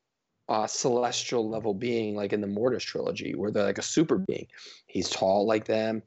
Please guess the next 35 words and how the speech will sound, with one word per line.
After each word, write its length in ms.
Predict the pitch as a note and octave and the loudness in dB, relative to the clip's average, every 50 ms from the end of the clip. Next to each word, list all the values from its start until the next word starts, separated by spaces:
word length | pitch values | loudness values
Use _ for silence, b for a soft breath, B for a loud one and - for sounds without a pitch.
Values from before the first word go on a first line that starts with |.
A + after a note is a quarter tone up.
| B B B B B | B B B B B
He 140 | - - F2+ | -8 -6 -4
seems 260 | - - G#2 F#2+ G2+ | 0 0 0 0 0
to 100 | - G#2 | 0 0
have 140 | G2+ G2 F#2+ | 0 0 0
powers 400 | - - G#2 G2+ G2 G2+ G2+ F#2+ | 0 0 2 4 4 4 4 2
beyond 400 | - - G#2 G2+ F#2+ F#2+ G2 F#2+ | 0 -2 -2 0 0 0 0 0
what 100 | F#2+ G2 | -2 -2
Jedi 220 | F#2+ G#2 G2 F#2+ F#2+ | 0 0 0 0 0
and 100 | G2 F#2+ | -2 -6
Sith 220 | - - G2 - | -4 -4 -6 -6
can 160 | - - F#2+ | -4 -6 -2
do, 320 | G2 A#2+ C3+ C#3+ D3 D3 - B B B B B B B B B - | 2 4 6 6 4 2 0 B B B B B B B B B -2
uh, 300 | A2+ A2+ A2 A2 G#2+ G#2+ | 0 0 0 0 0 0
but 120 | A#2 A2 - | -2 -4 -2
yet 160 | - A#2+ A2+ A2 | 2 2 2 2
he's 140 | A2 A2 | 2 0
unceremoniously 1080 | A2 A2 G#2+ - - A2 G#2+ G#2 G#2 G#2 G#2 G#2 G2+ - - G#2 G2+ G2 G2 F#2+ F#2+ - _ _ _ _ _ _ _ - | -2 -4 -4 -4 -2 -2 0 0 -2 -2 -2 -2 -4 -2 2 4 4 6 4 4 0 -4 _ _ _ _ _ _ _ 0
dumped. 400 | F3 - - - - - - - _ - | 0 0 0 -4 -10 -14 -16 -18 _ -8
And 100 | - A#2 | -4 -2
I 80 | C3+ F#3 | 0 2
don't 160 | A3 A3 - | 2 2 2
mind 380 | B2+ B2+ B2+ C#3 C#3+ D3 C#3+ B2 | 2 0 0 2 2 2 2 0
the 60 | A#2+ | 0
surprise 540 | - - - - - C3+ A#2 A#2 A2 G2+ - | -2 -4 -6 -2 0 2 2 2 2 0 -2
death. 340 | - - C#3 C#3+ A#2+ - - - | -2 0 0 0 0 -2 -4 -4
That's 220 | A2+ A2 - - | -4 -4 -4 -6
cool. 400 | - - - D3 A#2 - - - _ B B B B B B B B B B - A#2+ | -4 2 4 4 4 4 2 -4 _ B B B B B B B B B B -4 -2
Uh, 160 | A#2+ A#2 - A#2 | -2 -2 -2 -4
it's 80 | A#2 | -6
just 200 | - C#3+ B2+ - | -4 -4 -4 0
there's 200 | C#3+ C3+ A#2+ A2 | 0 0 0 0
a, 280 | A#2 A2 G#2+ G#2+ - - _ _ _ _ - | 0 -2 -2 -4 -6 -12 _ _ _ _ -20
the, 320 | A#2+ - A2+ A#2+ C3+ C3+ - D#3 | -18 -10 -6 -4 -4 -4 -4 -6
it, 140 | D3 A2+ - _ _ _ _ _ _ _ _ _ _ _ _ _ _ _ _ _ _ _ _ _ _ _ _ _ - | -6 -6 -8 _ _ _ _ _ _ _ _ _ _ _ _ _ _ _ _ _ _ _ _ _ _ _ _ _ -6
they 160 | D3+ D3+ - | -6 -6 -6